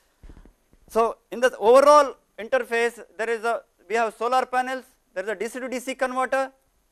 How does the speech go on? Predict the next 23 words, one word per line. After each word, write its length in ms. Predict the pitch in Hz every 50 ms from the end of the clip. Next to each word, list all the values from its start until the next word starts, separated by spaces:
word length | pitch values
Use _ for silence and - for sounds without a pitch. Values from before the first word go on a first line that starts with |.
| _ -
and 180 | 180 208 214
there 80 | 226 220
is 60 | 208
an 80 | 240 240
inverter, 560 | 233 226 220 233 240 240 233 247 247 262 254 _ _ _ _ -
inverter 340 | 190 226 240 254 247 240 208
feeding 380 | - - 220 220 220 226 196 _
power 220 | - 208 202 208
to 80 | 185 185
the 100 | 175 185
grid. 240 | 160 156 175 165 - _ _ _ _ _
Under 180 | - 190 208 214
that 420 | 190 165 151 196 247 294 - -
condition, 680 | - 247 240 233 220 233 220 - - 220 214 226 247 254 _ _ _ _ _ _ _ _ _ _ _ _ 147 147
D 140 | 202 247 254
C 160 | 247 277 285
link 200 | 277 269 262 233
voltage 420 | 233 247 247 240 - 240 233 208
regulation 760 | - 185 208 233 220 208 247 254 254 254 240 - - 247 240 220
is 220 | 202 208 202 160
being 400 | 165 170 208 208 196 180 160 139
done 380 | 139 196 214 226 226 226 208 185 156 -
by 400 | 190 196 190 196 202 220 240